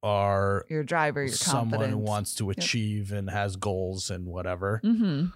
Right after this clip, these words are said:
Speaker 2: Yeah.
Speaker 1: Um, so, I mean, it makes sense.
Speaker 2: It does make sense. So
Speaker 1: I, I think what's fascinating about confidence
Speaker 2: Mm-hmm.
Speaker 1: is I do believe that everyone's born with a certain level of confidence.
Speaker 2: Mm-hmm.
Speaker 1: Um, and then you can adjust the levels from there.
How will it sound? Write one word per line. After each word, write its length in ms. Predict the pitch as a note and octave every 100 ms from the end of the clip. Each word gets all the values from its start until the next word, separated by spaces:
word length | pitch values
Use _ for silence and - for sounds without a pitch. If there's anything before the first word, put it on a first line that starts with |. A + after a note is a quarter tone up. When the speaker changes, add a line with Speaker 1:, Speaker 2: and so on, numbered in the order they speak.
| -
Speaker 2:
Yeah. 380 | D#3+ G#2 G2 F#2
Speaker 1:
Um, 120 | F2
so, 120 | -
I 40 | G#2
mean, 140 | F#2+
it 40 | F#2
makes 240 | F#2 -
sense. 400 | - F#2 F2+ -
Speaker 2:
It 60 | E3
does 220 | C#3+ D3
make 160 | - -
sense. 500 | - - - - - - - - -
So 380 | - - C#4 -
Speaker 1:
I, 140 | F3
I 40 | G3+
think 220 | G#3+ E3
what's 420 | E3 C3 - - - _ -
fascinating 1300 | - - - - D3 C3 C#3 - C#3 C3 A#2+ A#2
about 380 | A2+ A2+ A2 -
confidence 840 | - C3 B2+ B2 D#3 F3+ - F#3+
Speaker 2:
Mm-hmm. 280 | G3 E3+ C#3 G#3 _ _ _ -
Speaker 1:
is 280 | C3 A#2+ -
I 180 | D3 D#3+
do 260 | B2 D3 D3+
believe 540 | C#3+ B2+ B2 C#3+ D3+
that 140 | C3+ G#2
everyone's 480 | A#2+ A#2+ B2 A2+
born 340 | G#2 A2 A2+ A2+
with 140 | G#2+
a 40 | G#2+
certain 360 | - A#2 G2+
level 400 | G#2 G2+ G2+ A2+
of 120 | A#2+
confidence. 720 | - C3 B2+ C3 D3 E3+ - -
Speaker 2:
Mm-hmm. 340 | F#3 D3+ C#3+ F#3 _ _ -
Speaker 1:
Um, 340 | A#2+ A2+ A2
and 180 | A#2 A#2
then 140 | A#2+ A#2+
you 100 | A#2
can 140 | B2+
adjust 440 | A2 - A#2 G#2 -
the 60 | G2+
levels 380 | F#2+ F#2 F2+ -
from 200 | - F2+
there. 360 | F2+ A2+ -